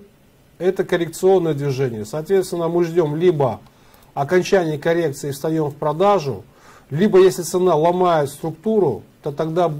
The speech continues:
ждем вот именно разворота именно вот этого движения красного канала наверх. И в этой ситуации, э, данная тенденция не завершается, и, возможно, коррекционный подъем будет более высокий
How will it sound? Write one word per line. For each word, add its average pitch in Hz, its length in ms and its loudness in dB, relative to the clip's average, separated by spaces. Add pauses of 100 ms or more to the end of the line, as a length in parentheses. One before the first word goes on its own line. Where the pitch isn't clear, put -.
ждем 156 480 2
вот 151 200 -4
именно 165 260 -2
разворота 147 600 -2 (180)
именно 156 240 -4
вот 160 220 -2
этого 135 320 -4
движения 143 500 -2
красного 139 460 -6
канала 123 480 -8 (340)
наверх. 143 400 -4 (500)
И 156 60 -4
в 165 80 4
этой 220 220 2
ситуации, 151 880 -2
э, 131 500 -8
данная 175 480 2
тенденция 170 540 -2
не 160 100 -2
завершается, 165 800 -2
и, - 20 -2
возможно, 156 420 -2
коррекционный 156 560 -4
подъем 165 460 0
будет 151 180 -4
более 156 340 -2
высокий 156 640 -2